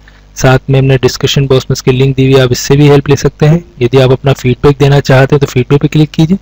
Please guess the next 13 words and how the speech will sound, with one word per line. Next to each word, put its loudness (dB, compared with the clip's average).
यदि 2
आप 2
ऐप 0
download 2
करना 0
चाहते 0
हैं 0
तो -4
download 0
ऐप 2
पे -2
click -2
कीजिए। 0